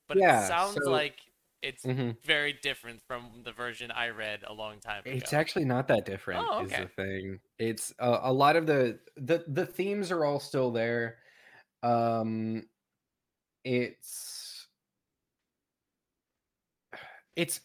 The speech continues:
Speaker 2: I, I want a lot of different things to work together. Um, in my head, I'm thinking, like, by having these different aspects, like, these different types of character sheets and these kind of different mechanics,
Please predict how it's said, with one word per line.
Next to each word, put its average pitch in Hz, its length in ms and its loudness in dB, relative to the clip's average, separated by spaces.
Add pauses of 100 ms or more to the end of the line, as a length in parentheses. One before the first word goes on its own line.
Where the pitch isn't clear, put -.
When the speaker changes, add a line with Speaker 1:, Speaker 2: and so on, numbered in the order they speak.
Speaker 2:
I, 175 180 6
I 170 120 10
want 170 300 4
a 160 80 6
lot 147 220 6
of 147 100 2
different 139 300 0
things 120 300 0
to 120 100 -4
work 110 260 -2
together. 101 540 -4 (760)
Um, 104 420 2 (540)
in 151 100 6
my 175 160 6
head, 143 300 6
I'm 127 200 2
thinking, 120 360 -2
like, 113 220 -6
by 123 100 4
having 147 360 2
these 120 220 0
different 120 400 0
aspects, - 840 -8 (140)
like, 107 440 -4 (500)
these 123 300 0
different 151 400 4
types 131 340 2
of 120 120 -2
character 110 360 -2
sheets - 340 -8
and 117 80 -4
these 107 160 -6
kind 131 240 -4
of 110 120 -4
different 127 320 0
mechanics, 104 640 -6